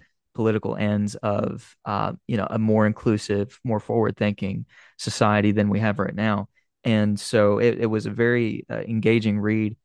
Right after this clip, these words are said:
for me, both in learning about these figures that, whom I had known about and whom I had, had never heard of before I read your book, but also not only in seeing how they struggled for those goals, but also in reading about the,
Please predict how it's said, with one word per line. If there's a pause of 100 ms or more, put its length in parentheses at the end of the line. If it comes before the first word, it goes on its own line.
(260)
for
me, (200)
both
in
learning
about (400)
these (320)
figures
that, (260)
whom
I
had
known
about
and
whom
I
had,
had
never
heard
of
before
I
read
your
book, (340)
but
also
not
only
in
seeing
how
they
struggled (160)
for
those
goals, (360)
but
also
in
reading
about (440)
the,